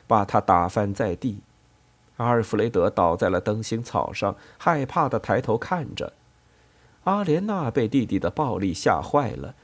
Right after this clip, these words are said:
说：“够了，理查。”理查不理睬他，又跨步去踢阿尔弗雷德。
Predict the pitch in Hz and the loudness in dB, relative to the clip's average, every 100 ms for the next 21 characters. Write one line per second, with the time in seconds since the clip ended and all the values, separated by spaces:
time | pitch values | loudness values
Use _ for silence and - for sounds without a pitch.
0 | _ - 135 110 - _ _ _ - 339 | _ 0 2 2 -2 _ _ _ -4 0
1 | 302 269 226 240 214 208 196 - - _ | 2 4 4 0 0 2 0 0 -14 _
2 | _ _ 127 127 135 - 131 160 165 110 | _ _ 0 2 2 0 -4 -2 -2 0
3 | 131 202 - 71 - - - - _ 147 | 0 -2 -2 -4 -2 -4 -4 -12 _ 2
4 | 151 131 180 135 - 151 120 143 - 127 | 2 2 2 2 2 0 2 0 2 2
5 | 135 120 101 113 117 98 78 | 2 0 -2 -2 -2 -2 -2